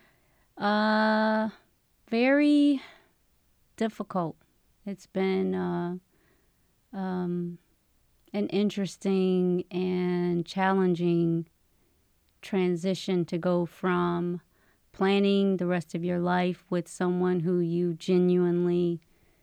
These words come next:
feel like you can spend the rest of your life with to figuring out how to move forward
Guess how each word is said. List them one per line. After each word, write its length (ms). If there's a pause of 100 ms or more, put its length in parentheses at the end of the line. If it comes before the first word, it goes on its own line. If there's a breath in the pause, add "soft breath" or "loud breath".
(500 soft breath)
feel 480
like 300
you 80
can 160
spend 420
the 100
rest 260
of 80
your 160
life 340
with 220 (160)
to 560 (640 soft breath)
figuring 520
out 320
how 480
to 380
move 260
forward 560